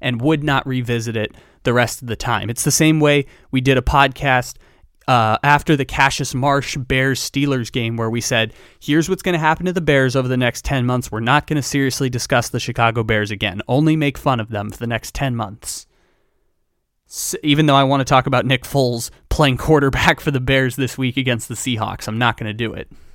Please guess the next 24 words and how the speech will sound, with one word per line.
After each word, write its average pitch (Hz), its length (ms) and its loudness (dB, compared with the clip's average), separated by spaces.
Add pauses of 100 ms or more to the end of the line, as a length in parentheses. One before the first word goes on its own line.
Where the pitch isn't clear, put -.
(1080)
And 170 80 0
I'm 165 80 2
scared 214 300 2
to 233 60 -2
talk 190 200 4
about 165 240 4
Baker 147 280 0
Mayfield 123 540 0
because 131 640 -2 (680)
Baker 170 280 4
Mayfield 147 580 2 (320)
is 147 160 4
another 143 300 4
one 135 160 4
of 127 60 0
these 123 160 -2
topics 127 600 0 (280)
that 143 100 4
has 127 120 0
been 123 160 -2
hijacked 127 840 0
a 135 80 -4
lot 123 500 0
by 110 460 0